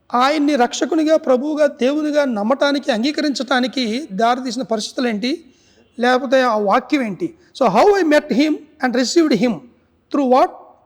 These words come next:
instruments and circumstances. ఏ మీటింగు, లేకపోతే ఏ వాక్యం,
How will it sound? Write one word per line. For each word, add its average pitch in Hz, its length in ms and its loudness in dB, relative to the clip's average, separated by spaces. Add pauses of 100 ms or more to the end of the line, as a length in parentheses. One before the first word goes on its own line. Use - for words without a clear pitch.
(360)
instruments 349 760 0
and 330 120 -4
circumstances. 220 680 -6 (1080)
ఏ 240 140 0
మీటింగు, 254 540 -2 (420)
లేకపోతే 240 600 2
ఏ 233 160 0
వాక్యం, 247 520 0